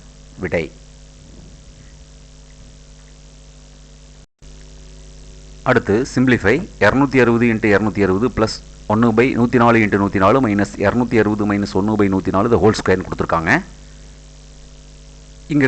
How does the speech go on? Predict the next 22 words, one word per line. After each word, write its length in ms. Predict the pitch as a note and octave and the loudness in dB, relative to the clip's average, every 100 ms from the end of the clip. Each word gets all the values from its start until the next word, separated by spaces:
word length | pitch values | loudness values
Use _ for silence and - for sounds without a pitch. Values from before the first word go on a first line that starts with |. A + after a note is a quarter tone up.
| C#3 | 0
கொடுத்துருக்கிற 420 | D#3+ F#3 D#3 C#3 | 2 2 2 2
மதிப்புல 320 | A#2 A2+ A#2 B2+ G2 E2+ - - - - - - - - - - - | 2 0 2 2 2 0 -10 -20 -20 -20 -20 -20 -20 -20 -20 -20 -16
இந்த 120 | A#2 G#2 A2 | -8 -2 2
இருநூத்தி 340 | B2 E3+ D3 C3 | 2 0 0 2
அறுபது 200 | G#2+ A2+ A2+ | 2 0 0
நம்ம 140 | F#2+ F2+ | 0 -2
எக்ஸ்னு 260 | - A#2 F#2+ | -4 -6 -6
வச்சுக்கலாம். 420 | - F#2 F#2 E3+ - - - - - - - - - - - - - - - - - - - - - - - - - - - - - D3+ | -6 -4 -2 -4 -12 -20 -20 -20 -20 -20 -20 -20 -20 -20 -20 -20 -20 -20 -20 -20 -20 -20 -20 -20 -20 -20 -20 -20 -20 -20 -20 -20 -6 0
ஒண்ணு 240 | D3 F3+ F#3+ E3+ | 2 2 2 2
by 100 | E3+ C#3 | 2 4
நூத்தி 280 | C3 B2 C3+ A#2 | 0 0 0 2
நாலு 280 | A2 G#2+ B2+ G2+ - | 2 4 4 4 2
ஒய்னு 280 | A2 A2 A2 | -2 0 -2
வச்சுக்கலாம். 380 | E2+ - E2+ - G2+ | -4 -8 -8 -6 -4
ஒய் 140 | A#2+ A#2 | -4 -4
சமம் 240 | G#2+ C3+ B3+ - - - - - G2 | -4 -4 -6 -14 -20 -20 -20 -10 -4
ஒண்ணு 180 | A#2 B2+ G#2+ | -2 0 0
by 80 | C3+ G#2+ | 0 -2
நூத்தி 220 | G2+ G2+ F2 | -4 -4 -2
நான்கு. 240 | E2+ E2 - | -2 -4 -8
ஏன்னா 120 | A2+ B2 | -4 -2
நூத்தி 160 | B2+ C3+ | -2 -2